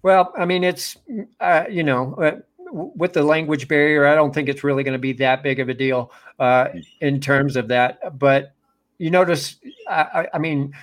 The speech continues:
Speaker 1: you can't forget about the Valentina fight and the Jessica Andrade fight. This is
Speaker 2: Oh,
Speaker 1: gonna
Speaker 2: yeah.
Speaker 1: be Valentina, Val-, aside from Amanda Nunes, this is, this is gonna be Valentina's toughest fight to date. You know, we, uh, we haven't ever seen, uh,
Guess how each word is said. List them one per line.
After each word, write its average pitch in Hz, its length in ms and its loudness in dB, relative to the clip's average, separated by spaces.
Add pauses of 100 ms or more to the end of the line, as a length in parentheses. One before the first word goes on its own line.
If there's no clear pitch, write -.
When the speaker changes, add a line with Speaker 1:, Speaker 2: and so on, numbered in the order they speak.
(1700)
Speaker 1:
you 156 100 -14
can't 220 240 2
forget 196 200 2
about 190 240 4
the 165 60 -4
Valentina 160 500 0
fight 151 300 2
and 143 100 -4
the 135 60 -2
Jessica 139 320 -4
Andrade 135 360 -2
fight. 120 240 -4
This 170 200 -8
is 208 100 -4
Speaker 2:
Oh, 156 40 -8
Speaker 1:
gonna 185 180 2
Speaker 2:
yeah. 170 60 -2
Speaker 1:
be 165 60 0
Valentina, 160 420 0 (200)
Val-, 175 300 2 (180)
aside 208 400 2
from 233 140 -4
Amanda 214 340 0
Nunes, 156 540 0
this 185 180 -8
is, 190 160 -14
this 165 240 -4
is 175 100 -4
gonna 190 200 -2
be 175 160 -2
Valentina's 147 680 0
toughest 147 540 -2 (540)
fight 139 320 2
to 139 100 -2
date. 123 320 0 (520)
You 135 120 -2
know, 135 280 0 (320)
we, 156 220 -2
uh, 170 100 2
we 165 320 0
haven't 202 260 4
ever 185 160 0
seen, 180 640 -2 (200)
uh, 139 500 4